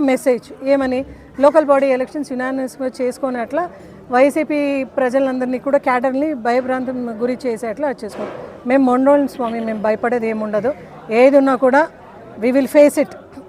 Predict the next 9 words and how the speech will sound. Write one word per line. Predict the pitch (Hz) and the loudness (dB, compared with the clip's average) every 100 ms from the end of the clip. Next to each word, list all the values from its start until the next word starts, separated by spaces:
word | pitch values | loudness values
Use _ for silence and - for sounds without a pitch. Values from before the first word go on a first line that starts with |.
| - - 247 | -20 -18 -4
What | 233 254 285 247 | 0 2 4 2
ఛాలెంజెస్ | 214 - 254 240 277 285 254 | -2 -6 -2 0 0 0 -2
ఎన్ని | 247 277 | -2 -2
ఉన్నా | 277 254 | -2 -4
కూడా | 262 285 | -4 -4
మేము | 262 233 | -6 -6
ఫేస్ | 247 254 | -8 -8
చేసుకుంటాం. | 254 247 226 202 311 - - - - 285 | -10 -10 -8 -8 -8 -12 -20 -14 2 4
And | 330 | 6